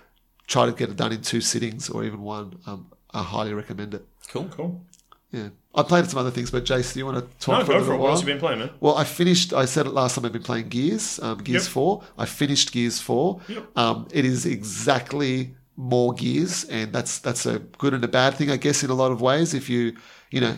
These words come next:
Speaker 1: if you haven't played the old Gears, well, maybe go and play them first if you wanna save some money. Um,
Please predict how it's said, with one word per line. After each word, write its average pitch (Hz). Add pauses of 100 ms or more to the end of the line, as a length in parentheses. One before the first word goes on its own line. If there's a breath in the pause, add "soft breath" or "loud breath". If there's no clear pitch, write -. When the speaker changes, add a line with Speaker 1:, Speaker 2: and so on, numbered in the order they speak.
Speaker 1:
if 131
you 131
haven't 156
played 139
the 147
old 143
Gears, 170
well, 143
maybe 143
go 127
and 123
play 123
them 117
first 120
if 113
you 117
wanna 117 (200 loud breath)
save 120
some 117
money. 120
Um, 113